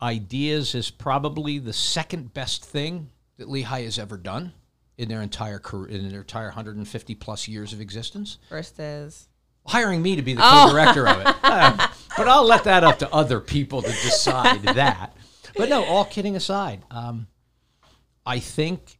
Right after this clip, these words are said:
Speaker 1: it is transformative for the students. And I think I've been a big proponent of, and I've, I've been a very vocal proponent of that on campus.
Speaker 2: Mm-hmm.
Speaker 1: Um,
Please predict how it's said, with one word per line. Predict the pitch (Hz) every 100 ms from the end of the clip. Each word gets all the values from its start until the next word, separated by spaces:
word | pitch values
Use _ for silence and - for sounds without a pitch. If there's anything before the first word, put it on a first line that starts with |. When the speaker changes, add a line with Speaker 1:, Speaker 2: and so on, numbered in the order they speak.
| -
Speaker 1:
it | 139
is | 123 123 135 131 - - - _ _ _ _ _ _ _ _ _ -
transformative | 170 139 - 131 131 151 170
for | 156
the | 120
students. | - 110 131 196 - - _ _ _ _ _ -
And | 120 117 113 110 - _ _
I | 135
think | - 165 147
I've | 135 123
been | 123
a |
big | 107 127 -
proponent | - - - 147 139 104 -
of, | 120 131
and | 147
I've, | 180 170
I've | 175
been | 196
a | 160
very | 175
vocal | 123 104 127 113 90
proponent | 101 - 104 92 92
of | 90
that | 92
on | 92
campus. | 90 87 - - - _ _ _ _
Speaker 2:
Mm-hmm. | 190 180
Speaker 1:
Um, | 104 87 85